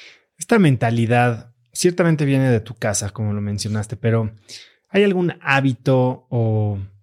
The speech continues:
práctica que te haya ayudado a lograr este éxito que has logrado, que adquiriste durante tu tiempo en él y que todavía mantienes?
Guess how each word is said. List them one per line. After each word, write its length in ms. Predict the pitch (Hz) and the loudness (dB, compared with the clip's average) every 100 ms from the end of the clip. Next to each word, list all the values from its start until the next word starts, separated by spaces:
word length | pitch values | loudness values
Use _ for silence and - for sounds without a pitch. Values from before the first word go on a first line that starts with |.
| _ | _
práctica 800 | 123 123 - 127 104 120 113 - _ _ - | -2 -2 -2 -4 0 -2 -2 -6 _ _ -4
que 120 | 113 | -2
te 120 | - | 2
haya 320 | 135 143 143 - | 2 2 0 -2
ayudado 600 | 113 104 101 113 117 120 | -2 -2 -2 0 0 0
a 60 | |
lograr 340 | 107 104 107 110 | 0 0 0 0
este 220 | 107 113 | -2 -2
éxito 320 | 107 107 104 | -4 -4 -6
que 80 | - | -2
has 80 | 107 | 0
logrado, 380 | 110 107 110 107 | 0 0 0 -2
que 100 | 110 | -4
adquiriste 460 | - 110 110 123 | -2 -2 0 2
durante 360 | 113 104 98 101 | 2 2 0 -4
tu 120 | 101 | -4
tiempo 560 | - 107 104 110 104 - | 0 0 2 0 0 -4
en 160 | 98 98 | -4 0
él 300 | 110 107 117 | 0 0 -2
y 60 | |
que 140 | 104 110 | -4 -2
todavía 400 | 113 113 107 107 | 0 2 0 -2
mantienes? 640 | 101 98 101 113 170 _ | -4 -4 -4 -4 -8 _